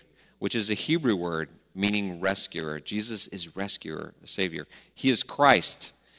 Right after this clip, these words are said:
which could also mean Messiah or the anointed one, the, the one that Jews were looking for. He is Jesus, he is Savior, he is Christ, and he is the Lord, the Lord with a capital L.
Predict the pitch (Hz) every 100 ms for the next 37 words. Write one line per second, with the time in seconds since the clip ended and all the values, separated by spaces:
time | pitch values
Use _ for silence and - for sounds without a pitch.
0 | _ _ 101 - 123 110 117 113 107 104
1 | 104 95 - 107 101 76 - 92 98 101
2 | 95 113 123 85 73 - - 82 80 95
3 | 92 104 117 123 104 87 92 135 170 127
4 | 104 113 180 156 107 90 82 71 _ _
5 | _ - _ _ _ - 120 104 90 -
6 | 127 160 160 - 98 90 127 127 127 110
7 | 98 - 117 127 120 - 98 110 123 110
8 | 104 87 101 101 87 78 87 104 110 92
9 | 87 85 - 92 - 90 69 82 78 73